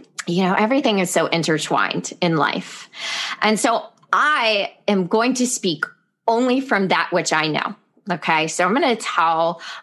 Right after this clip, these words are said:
um, I'm gonna tell your audience just a, a, a little quick story about me and about how I came into the online space.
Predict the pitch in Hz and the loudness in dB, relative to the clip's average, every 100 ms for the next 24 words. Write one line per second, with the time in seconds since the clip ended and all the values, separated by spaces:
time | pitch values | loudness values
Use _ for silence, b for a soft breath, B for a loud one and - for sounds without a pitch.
0 | - 180 156 151 151 - 226 233 - 185 | 0 2 4 2 0 2 2 0 0 2
1 | 180 - 170 160 160 156 151 - - - | 2 2 2 2 2 0 -2 -12 -12 -2
2 | 185 - - - - 175 160 - 156 - | -2 -2 -8 -12 -2 0 0 0 0 2
3 | 170 185 254 269 269 185 - 156 143 147 | 0 2 2 0 0 -2 -2 0 0 0
4 | 160 - 156 151 156 _ 180 170 156 147 | 0 0 2 0 0 _ 0 2 2 2
5 | 147 - 156 151 147 151 143 - 165 151 | 0 0 0 2 2 2 2 2 0 2
6 | 151 - 160 156 151 156 151 147 147 147 | 0 -2 0 0 0 0 2 2 2 0
7 | 151 151 151 143 156 - | 0 -2 -4 -2 -4 -10